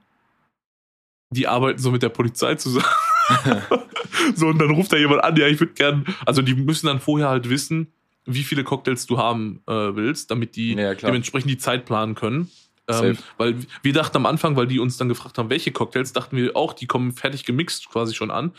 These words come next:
Speaker 1: Aber ich hab den dann Typen, den, den, den Typen graf-,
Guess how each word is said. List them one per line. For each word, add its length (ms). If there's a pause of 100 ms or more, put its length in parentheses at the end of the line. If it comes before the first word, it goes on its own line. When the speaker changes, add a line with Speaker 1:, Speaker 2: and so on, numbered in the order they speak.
(220)
Speaker 1:
Aber 120
ich 100
hab 100
den 120
dann 160
Typen, 300
den, 320
den, 340
den 160
Typen 220
graf-, 240